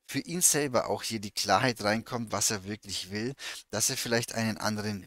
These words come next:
Weg einschlagen müsste, sollte mit dir, ähm, und dass das hier in Richtung Harmonie und Wachstum geht.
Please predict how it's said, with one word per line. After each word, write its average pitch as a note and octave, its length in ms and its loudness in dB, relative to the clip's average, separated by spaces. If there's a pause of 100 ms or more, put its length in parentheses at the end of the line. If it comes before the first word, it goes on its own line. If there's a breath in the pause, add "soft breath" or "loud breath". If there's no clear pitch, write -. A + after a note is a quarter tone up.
(120)
Weg G#2 400 -4
einschlagen B2 720 0
müsste, - 380 2
sollte B2+ 600 0
mit C#3 240 -8
dir, C#3 260 0 (420 loud breath)
ähm, B2+ 320 6
und G#2+ 180 -4
dass A2 160 4
das B2+ 180 2
hier A#2 200 2
in A2 80 -2
Richtung G#2 440 -4 (300 loud breath)
Harmonie A2+ 440 0
und F#2+ 180 -6
Wachstum F2+ 540 -4
geht. C#2+ 180 -16